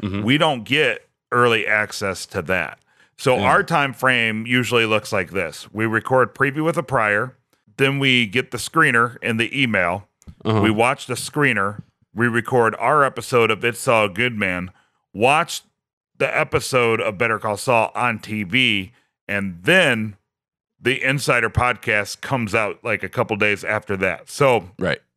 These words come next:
Speaker 2: by the time the Insider podcast comes out for an aired episode,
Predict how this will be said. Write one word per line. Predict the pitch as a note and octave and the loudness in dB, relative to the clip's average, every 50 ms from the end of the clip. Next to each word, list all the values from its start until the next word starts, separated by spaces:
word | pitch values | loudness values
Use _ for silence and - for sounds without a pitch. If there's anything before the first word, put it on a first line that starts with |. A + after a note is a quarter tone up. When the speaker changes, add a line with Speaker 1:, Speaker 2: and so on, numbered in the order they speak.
| _ _ _ _ _ _ _ - | _ _ _ _ _ _ _ -10
Speaker 2:
by | A2+ B2 C3 B2+ | -4 -2 0 0
the | B2 B2 | 0 0
time | A2 D3+ E3+ F3 D#3+ | 0 0 0 0 0
the | D3 C#3 - | 0 0 0
Insider | D#3 E3 E3 - - D#3 D3 C3+ B2 | 0 -2 -2 -2 0 0 2 2 0
podcast | G#2+ - - C3 C#3 D3 B2 - C3 A2+ A2 G#2 - | 0 0 0 0 0 0 0 -2 -2 -2 -2 -2 -6
comes | - - C#3 B2+ A2+ G2 A#2 | -6 -6 -4 -4 -2 0 0
out | B2+ B2+ A#2+ A2 - - _ _ _ _ _ _ _ _ | 2 2 2 -2 -4 -8 _ _ _ _ _ _ _ _
for | - A#2+ A#2+ A2+ G#2+ | 2 4 4 6 4
an | G#2 G#2 - | 4 2 0
aired | - B2 C3 C3 B2+ B2 - | 2 4 4 4 4 2 0
episode, | A#2 C3 - B2+ A#2 - - G#2+ G#2 F#2+ F#2 F#2 F2+ F#2 | -2 -2 -2 -4 -6 -4 0 0 0 0 0 -4 -6 -10